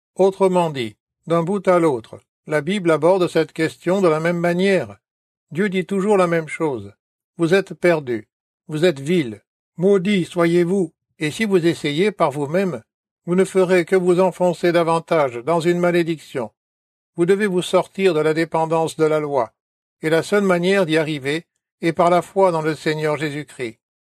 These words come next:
Et la seule manière de le vouloir, c'est lorsque vous arrivez au stade de complète faillite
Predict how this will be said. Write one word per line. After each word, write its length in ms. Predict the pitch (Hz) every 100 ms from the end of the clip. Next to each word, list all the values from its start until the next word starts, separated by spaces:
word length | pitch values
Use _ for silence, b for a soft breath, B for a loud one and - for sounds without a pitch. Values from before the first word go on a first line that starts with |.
| _ _ -
Et 80 |
la 140 | 160 170
seule 200 | 208 208
manière 380 | 185 175 202 196
de 80 |
le 80 | 180
vouloir, 680 | 170 165 165 160 131 107 98 _ _
c'est 200 | - 160
lorsque 340 | 185 208 -
vous 260 | 180 170 160
arrivez 340 | 165 160 160
au 160 | 190 156
stade 360 | - 165 185 175
de 120 | 156
complète 640 | - 180 156 170 180 165
faillite 560 | 147 165 160 165 -